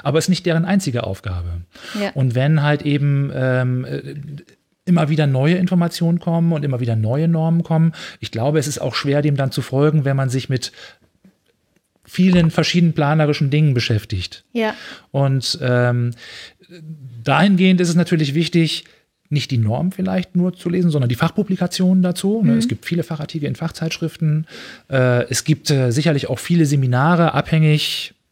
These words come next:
Speaker 1: beim Hersteller oder unabhängig bei irgendwelchen Bildungsinstitutionen, die man mal konsult-, also die kann man besuchen.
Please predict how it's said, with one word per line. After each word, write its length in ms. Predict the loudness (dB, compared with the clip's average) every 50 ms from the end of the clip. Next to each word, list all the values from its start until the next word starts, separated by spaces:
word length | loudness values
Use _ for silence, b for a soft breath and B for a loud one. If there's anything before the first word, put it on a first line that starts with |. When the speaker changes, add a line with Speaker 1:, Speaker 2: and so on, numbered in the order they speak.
| _ _ _ -8
Speaker 1:
beim 160 | -4 -2 -2
Hersteller 600 | 0 0 0 0 0 2 2 4 2 2 2 0
oder 160 | 0 0 0
unabhängig 580 | 0 0 -2 0 0 0 0 0 0 -2 -2 -4
bei 60 | -4
irgendwelchen 420 | -2 0 0 0 0 0 0 0
Bildungsinstitutionen, 1300 | 2 2 2 2 2 0 0 0 -2 -2 -2 -6 -8 -8 -6 -8 -10 -6 -2 0 0 2 2 2 2
die 100 | 2 0
man 160 | 0 -2 -2 -2
mal 320 | -2 0 0 0 -2 -2
konsult-, 400 | -2 -4 -4 -4 -4 -6 -6 -6
also 160 | -6 -6 -6
die 80 | -6 -6
kann 160 | -6 -4 -2
man 100 | 0 0
besuchen. 540 | 0 2 2 2 2 4 4 4 4 2